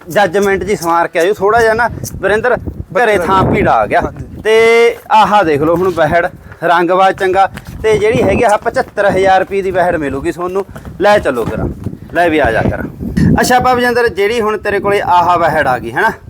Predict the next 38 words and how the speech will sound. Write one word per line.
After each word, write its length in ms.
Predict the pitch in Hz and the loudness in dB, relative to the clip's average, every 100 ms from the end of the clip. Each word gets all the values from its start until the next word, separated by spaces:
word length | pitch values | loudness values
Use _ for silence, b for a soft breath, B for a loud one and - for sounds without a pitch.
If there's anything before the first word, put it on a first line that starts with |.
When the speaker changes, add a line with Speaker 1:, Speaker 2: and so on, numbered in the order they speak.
| 165 | -10
Speaker 2:
ਹਾਂਜੀ 220 | 165 143 | -10 -10
ਬਈ। 140 | 135 127 | -12 -10
Speaker 1:
ਵੀ 240 | - 208 | -2 2
ਇਹਦਾ 280 | 247 240 277 | 4 4 2
ਸੂਆ 320 | - 220 220 | 0 2 2
ਦੱਸ 240 | 165 127 160 | 2 0 -2
ਵੀ 160 | 160 - - - - - - | -4 -4 -8 -10 -14 -14 -4
ਕਿੰਨੇਵੇਂ 360 | 262 294 285 | -2 0 0
ਸੂਏ 280 | - 190 180 | 0 2 2
ਇਹ 160 | 175 196 | 2 0
ਸੂਣ 260 | 190 170 | 0 2
ਵਾਲੀ 220 | 139 113 | 0 -2
ਹੈ? 60 | 214 | -2
Speaker 2:
ਇਹ 60 | 240 | 0
ਦੂਜਾ 320 | 220 185 185 | 0 0 0
ਸੂਆ 240 | - 143 | -2 -4
ਬਈ। 120 | 123 120 - | -6 -10 -4
Speaker 1:
ਦੂਜਾ 340 | 175 202 220 214 | 0 2 2 2
ਸੂਆ, 280 | 170 165 | 2 0
ਕਿੰਨੇ 260 | 185 220 214 | 0 0 0
ਦਿਨ 160 | 190 175 | 0 0
ਬਾਕੀ 320 | 143 - 113 | -2 -4 -10
ਹੈ? 80 | - - - - - | -10 -12 -10 -10 -8
Speaker 2:
ਦਿਨ 280 | - 233 294 | 0 0 2
ਜੀ 140 | 285 247 | 0 0
ਲੈ 260 | 220 220 | 2 2
ਜੂਗੀ, 240 | 196 175 185 | 2 -2 -2
ਹਫ਼ਤਾ 280 | 175 180 | 0 0
ਦਸ 160 | 170 165 | 0 0
ਦਿਨ 160 | 160 175 | -2 -2
ਤਾਂ 160 | 175 | -4
ਹਜੇ। 140 | 151 156 180 | -4 -2 -2
Speaker 1:
ਹਫ਼ਤਾ 240 | - 196 | 0 0
ਦਸ 180 | 185 185 | 2 2
ਦਿਨ 160 | 196 | 0
ਲੈ 120 | 190 143 | 0 0
ਜੂਗੀ। 300 | 131 135 147 165 | 0 -4 -6 -8
Speaker 2:
ਹਾਂਜੀ। 280 | 143 131 | -12 -12